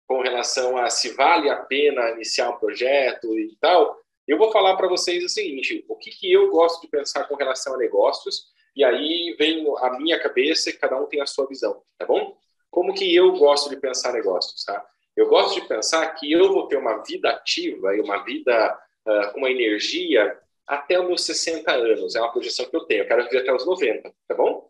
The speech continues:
Quero viver até os cem, se for possível. Mas eu penso que eu vou conseguir ter uma agilidade, uma energia aí pra trabalhar até os sessenta anos. Então, na minha cabeça,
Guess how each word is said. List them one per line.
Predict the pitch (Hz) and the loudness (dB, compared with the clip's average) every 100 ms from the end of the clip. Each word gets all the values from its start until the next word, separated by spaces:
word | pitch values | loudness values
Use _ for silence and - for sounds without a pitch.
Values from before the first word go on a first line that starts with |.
| _ | _
Quero | - 98 | -8 -4
viver | 113 | -2
até | - | 0
os | - - | 0 0
cem, | 156 123 113 | 2 0 -2
se | - | -2
for | 110 | -2
possível. | 110 110 98 90 - _ _ - | -2 -4 -8 -12 -16 _ _ -2
Mas | 104 | 0
eu | 135 - | 0 0
penso | 165 208 - - | 0 2 0 0
que | - | 0
eu | |
vou | 147 147 | 2 2
conseguir | - - 135 | 0 -4 -4
ter | 135 | -2
uma | 127 117 113 - - - | 0 0 -2 -2 -10 -4
agilidade, | 117 123 120 110 117 131 147 - | -2 -2 -4 -2 2 4 2 0
uma | 117 | -4
energia | 123 117 110 107 165 175 123 | -4 -2 -2 -4 -4 0 2
aí | 117 | 2
pra | - | -2
trabalhar | 110 117 - | -4 -2 -2
até | 127 - | -2 -2
os | 208 | 0
sessenta | 165 - 160 - | 0 -2 -6 -6
anos. | - 123 - - _ _ _ _ - | -2 -2 -4 -12 _ _ _ _ 0
Então, | - | 2
na | 214 175 | 4 2
minha | 240 311 - | 0 0 0
cabeça, | 143 - 214 - - | 2 4 4 2 -2